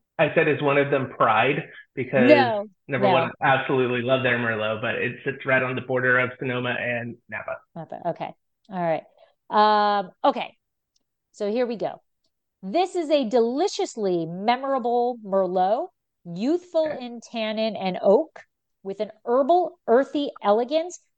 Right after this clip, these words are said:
Speaker 2: that remains lengthy on the palate. Dark chocolate, crushed rock, and beautiful black fruit balance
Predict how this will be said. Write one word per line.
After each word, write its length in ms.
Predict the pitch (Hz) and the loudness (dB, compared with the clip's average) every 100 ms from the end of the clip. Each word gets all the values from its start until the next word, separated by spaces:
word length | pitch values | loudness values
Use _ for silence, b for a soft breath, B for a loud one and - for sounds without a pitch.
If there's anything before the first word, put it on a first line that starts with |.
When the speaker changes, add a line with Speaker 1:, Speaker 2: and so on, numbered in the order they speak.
| _ _ | _ _
Speaker 2:
that 160 | 208 208 | -8 -8
remains 520 | 208 208 220 208 190 | -10 -6 -4 -4 -2
lengthy 600 | 175 196 233 302 294 262 | 0 4 2 2 0 2
on 160 | 233 | 2
the 60 | 208 | 0
palate. 480 | - 190 190 311 381 _ _ _ _ _ _ 165 156 | 0 2 4 4 2 _ _ _ _ _ _ -10 0
Dark 400 | 220 214 - - | 2 2 -4 -6
chocolate, 540 | 247 240 - 349 349 - _ | -2 0 2 0 0 -6 _
crushed 520 | - - 311 - - | -8 0 0 -2 -10
rock, 400 | 202 185 170 185 - _ _ 202 | -2 2 2 -2 -8 _ _ -10
and 280 | 196 185 | -10 -8
beautiful 720 | 170 170 180 262 302 294 277 | -6 -2 4 4 4 4 2
black 400 | 214 196 208 214 | 4 4 2 0
fruit 460 | - 247 277 233 160 | -6 -2 -2 -4 0
balance 480 | 202 202 233 254 | 0 0 -2 -8